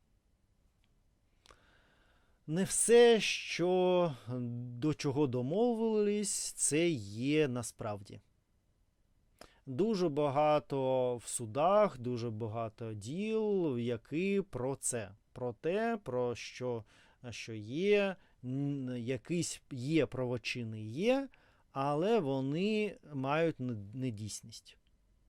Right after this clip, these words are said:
Ну, як, їх нема. Вони є, але їх нема. І як зробити так, і які випадки є про те, е, які правочини є дійсні,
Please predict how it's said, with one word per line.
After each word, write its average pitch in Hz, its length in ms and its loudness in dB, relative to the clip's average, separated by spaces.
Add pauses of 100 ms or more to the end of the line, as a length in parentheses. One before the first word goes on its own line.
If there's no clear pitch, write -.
(920)
Ну, 151 320 -2
як, 123 160 -8 (680)
їх 156 260 -10
нема. 135 300 -4 (1160)
Вони 135 280 -2
є, 262 340 2
але 120 240 -2
їх - 240 -12
нема. 104 280 -16 (680)
І 139 100 -4
як 196 260 8
зробити 147 520 0
так, 233 340 4
і 135 200 -2
які 139 300 -2
випадки 123 760 -6
є 110 400 -8
про 110 240 -12
те, 208 420 -4 (420)
е, 127 240 -2
які 139 680 0
правочини 120 800 -6
є 160 380 -2
дійсні, 117 800 -4